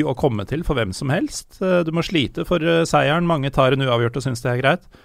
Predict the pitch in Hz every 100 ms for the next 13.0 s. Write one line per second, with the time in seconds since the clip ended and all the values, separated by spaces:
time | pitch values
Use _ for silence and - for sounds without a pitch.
0 | - - - - _ 156 180 147 123 104
1 | 113 139 143 131 117 120 104 240 - -
2 | - - - - - - - - - 147
3 | 151 147 147 143 147 147 147 - - -
4 | 160 160 151 143 - - 156 151 175 160
5 | 131 147 101 - 135 135 135 175 175 160
6 | 120 139 147 175 - - - - - -
7 | - - - 147 147 147 143 139 156 -
8 | - 151 107 101 147 135 165 156 143 139
9 | 139 131 131 113 113 - 123 123 127 -
10 | 117 117 127 101 107 110 160 185 165 135
11 | 131 104 120 131 135 135 135 135 - -
12 | - - _ _ _ - - - 156 190